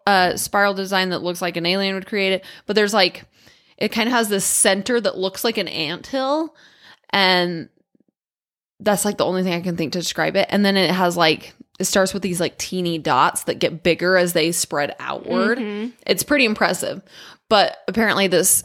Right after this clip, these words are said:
Speaker 1: is, like, artwork. And it's called Desert Breath.
Speaker 2: Ooh,
Speaker 1: Yeah.
Speaker 2: I like it.
Speaker 1: And it was created in March two thousand seven. It's a hundred thousand square meters of artwork.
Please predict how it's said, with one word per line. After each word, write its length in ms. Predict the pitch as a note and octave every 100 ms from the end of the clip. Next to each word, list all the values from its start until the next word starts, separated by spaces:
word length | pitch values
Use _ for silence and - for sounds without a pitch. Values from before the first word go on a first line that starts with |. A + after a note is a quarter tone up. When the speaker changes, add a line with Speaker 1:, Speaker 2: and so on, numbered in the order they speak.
| - - -
Speaker 1:
is, 280 | F#3 E3+ D#3
like, 240 | E3 D#3 -
artwork. 680 | A2+ - - A#3+ D4 - - - _ _ -
And 160 | G3 G3
it's 140 | -
called 520 | - F#3+ F3+ - F3+
Desert 440 | G3+ C#4 C#4 G#3 -
Breath. 800 | F3 D#3+ D#3 - F3 - - - _ _ -
Speaker 2:
Ooh, 580 | B3 G4 E4+ - - G#3+ -
Speaker 1:
Yeah. 200 | G#3 A#3+
Speaker 2:
I 40 |
like 260 | G3+ C4 -
it. 280 | - - - - -
Speaker 1:
And 100 | G#3
it 80 |
was 140 | - -
created 460 | - G3 G3+ G3
in 180 | F#3 F#3
March 460 | F3+ F3 F3 E3+ -
two 160 | -
thousand 380 | G3+ F#3 F3 F3+
seven. 580 | F3 - F#3 E3 D#3+ G#3+ - - -
It's 300 | A3+ - - -
a 80 | G3+
hundred 760 | - - - B3 B3 C4 A3+ -
thousand 500 | A3 F#3+ G3+ G3+ G3+
square 500 | - - F#3 F#3 F3
meters 560 | F3 D#3+ D3+ A#2+ G2
of 140 | D3+ - -
artwork. 540 | A#1+ - B1 G1+ -